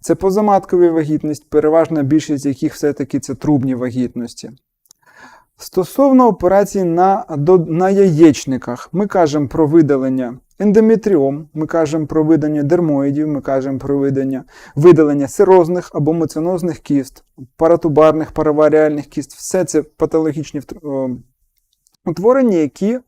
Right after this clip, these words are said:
на сьогоднішній день практично завжди видаляються лапароскопічним шляхом. А що стосується ендометріозу, як правило, як правило, це захворювання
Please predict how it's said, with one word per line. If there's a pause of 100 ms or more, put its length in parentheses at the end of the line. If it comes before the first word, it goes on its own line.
(140)
на
сьогоднішній
день (340)
практично
завжди (280)
видаляються
лапароскопічним
шляхом. (1600)
А
що
стосується
ендометріозу, (340)
як
правило, (140)
як
правило, (180)
це
захворювання